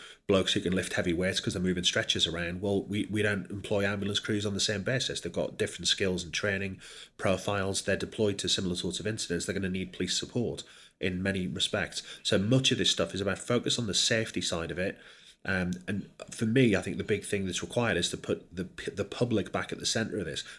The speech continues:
'cause we could debate all day long whether something's a police job or an ambulance job or a mental health job. And that gets far too tedious far too quickly. The punchline of it is, yes, we have to delineate about what we do because we do want the police to be focusing on some exclusively police stuff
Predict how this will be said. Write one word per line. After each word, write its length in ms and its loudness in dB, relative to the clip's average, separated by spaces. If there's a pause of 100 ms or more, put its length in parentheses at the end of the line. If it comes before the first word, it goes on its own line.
'cause 100 4
we 60 -2
could 100 -4
debate 280 4
all 180 2
day 120 2
long 220 2
whether 140 -2
something's 260 0
a 40 -8
police 260 -2
job 260 -2
or 100 0
an 60 -2
ambulance 320 -2
job 280 -2
or 80 -2
a 20 -8
mental 220 -6
health 180 -6
job. 300 -2 (440)
And 120 2
that 140 0
gets 180 0
far 200 2
too 160 0
tedious 380 0
far 180 -2
too 160 -4
quickly. 460 -2 (420)
The 80 -2
punchline 540 4
of 80 0
it 160 -2 (140)
is, 400 0
yes, 260 4
we 100 2
have 180 -2
to 80 -4
delineate 600 0 (340)
about 200 2
what 140 6
we 80 2
do 240 4
because 260 0
we 80 4
do 200 6
want 140 2
the 60 -6
police 260 -2
to 60 -8
be 80 -2
focusing 460 -2
on 120 0
some 280 0
exclusively 640 0
police 300 0
stuff 280 -4